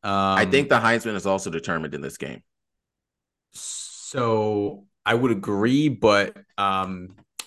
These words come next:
Speaker 2: everything stops after the regular season.
Speaker 1: Mm-hmm.
Speaker 2: So, like, Heisman voting stops after the regular season.
Speaker 1: Okay.
Speaker 2: So, yeah, sure,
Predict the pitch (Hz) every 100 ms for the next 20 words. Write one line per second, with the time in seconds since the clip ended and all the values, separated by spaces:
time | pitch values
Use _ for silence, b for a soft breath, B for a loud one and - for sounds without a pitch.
0 | _ _ _ _ _ _ - 120 123 127
1 | 107 107 98 98 92 92 92 90 90 -
2 | 92 87 - _ _ _ _ _ _ _
3 | _ _ 101 101 95 92 - _ _ _
4 | - 120 104 95 113 127 120 131 127 135
5 | 131 113 101 98 - - 101 92 92 90
6 | 87 87 92 - - - _ _ _ _
7 | _ 85 85 78 - 104 95 - -